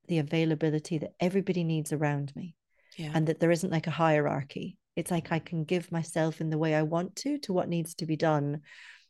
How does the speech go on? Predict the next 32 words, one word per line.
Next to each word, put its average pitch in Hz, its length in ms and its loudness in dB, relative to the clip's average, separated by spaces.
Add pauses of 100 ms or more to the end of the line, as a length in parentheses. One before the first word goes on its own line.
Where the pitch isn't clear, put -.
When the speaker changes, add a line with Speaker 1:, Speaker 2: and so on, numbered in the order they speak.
(180)
Speaker 1:
rather 160 300 2
than 147 180 0
the 147 80 0
kids 151 300 -6
getting 151 260 -2
the 143 80 0
dregs 151 380 0
of - 160 -8
me 151 80 -2
at 160 100 -6
the 151 120 -2
end 147 160 -2
of 151 80 -6
the 156 60 -6
day, 165 280 -6
because 202 260 2
Speaker 2:
Mm. 202 100 -2
Speaker 1:
I 165 100 2
don't 180 280 0
want 165 200 -4
that - 180 -4
for 170 140 -8
myself. 185 680 0
And 160 140 -6
that's - 260 -2
a 160 60 -12
personal 160 480 -4
choice, 156 560 -2 (640)
you 165 100 -2
know, 170 160 4
but - 220 -2
that's - 520 0